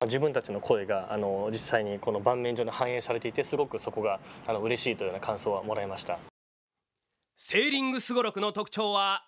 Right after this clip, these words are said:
Speaker 2: 特製の紙コインをトスし、左右へ駒を進めていくこと。これは自然を相手に行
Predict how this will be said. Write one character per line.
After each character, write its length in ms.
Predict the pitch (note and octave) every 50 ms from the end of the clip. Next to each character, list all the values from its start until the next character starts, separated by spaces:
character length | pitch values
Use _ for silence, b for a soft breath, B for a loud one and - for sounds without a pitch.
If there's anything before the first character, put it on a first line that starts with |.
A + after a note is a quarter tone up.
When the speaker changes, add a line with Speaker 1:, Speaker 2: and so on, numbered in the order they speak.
| _ _ -
Speaker 2:
特 200 | - A3+ G#3+ -
製 220 | - C4 D#4 D4+
の 140 | C4 C4 B3+
紙 200 | - B3+ C4+ C4+
コ 160 | - C4 C4+
イ 120 | B3+ A3+
ン 80 | G#3+ G#3
を 80 | G#3+ G#3+
ト 140 | - B3
ス 100 | - -
し、 260 | - - G3+ E3 - b b b b b b b
左 360 | - - A3+ D#4 E4+ D#4+ D4+
右 200 | C4+ B3+ B3+ B3+
へ 80 | B3
駒 340 | B3 - D#3 D#3+ F#3+ A#3+ B3+
を 80 | G#3+ F3+
進 280 | - - C#3 - -
め 80 | A3 G#3
て 160 | - F3+ F3
い 60 | D#3+
く 100 | - -
こ 120 | - - -
と。 160 | - C3 - _ _ b b b b b b b b b b b b b b
こ 80 | F3+
れ 80 | F3+ E3
は 180 | D#3 C3+ A2 b b b b b
自 160 | b - D#3+
然 180 | D#3 G3 G#3+ G#3+
を 120 | G#3 G3
相 160 | G3 G3+ G3 G3+
手 100 | G3+ G3
に 80 | F3+
行 100 | F3 E3+